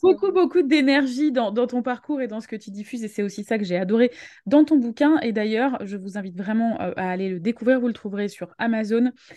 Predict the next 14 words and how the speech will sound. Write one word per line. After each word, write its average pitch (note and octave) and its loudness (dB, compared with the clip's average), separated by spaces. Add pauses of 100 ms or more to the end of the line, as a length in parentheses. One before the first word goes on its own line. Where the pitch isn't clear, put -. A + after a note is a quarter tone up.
(260)
Euh, G3 0
Mélanie A#3+ 2
Albéric, A3 -4
Ma G#3+ -4
vie A3 -4
avec F#3 -10
un F3+ -8
bypass. F3+ -2 (260)
J'ai E4 2
laissé D#4+ 4
un D#4 4
petit D4 -4
commentaire. C#4 0
Maintenant, B3 -4